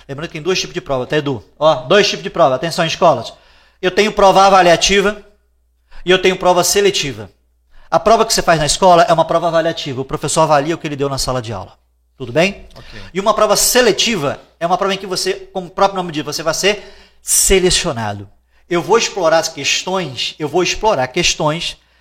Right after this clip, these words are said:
Speaker 1: em que eu vou induzi-lo ao erro, ou que poucas pessoas sabem. Eu vou dizer uma frase aqui, é, que você vai dizer, "Pô, que frase ridícula, né?"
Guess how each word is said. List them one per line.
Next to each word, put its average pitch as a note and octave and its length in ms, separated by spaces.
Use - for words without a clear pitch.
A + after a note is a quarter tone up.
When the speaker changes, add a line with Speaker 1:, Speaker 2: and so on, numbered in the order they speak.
Speaker 1:
em D3+ 80
que D#3 140
eu E3 60
vou D3 140
induzi-lo D#3+ 460
ao D3+ 160
erro, D3 500
ou C#3+ 120
que - 120
poucas C4 460
pessoas F#3+ 320
sabem. B2 300
Eu G3+ 80
vou A3+ 120
dizer G#3 140
uma F3+ 160
frase C3+ 300
aqui, B2+ 360
é, C3 540
que - 100
você D3 180
vai D#3+ 80
dizer, C3+ 140
"Pô, E3+ 160
que - 120
frase D#3+ 260
ridícula, A2 580
né?" B2+ 160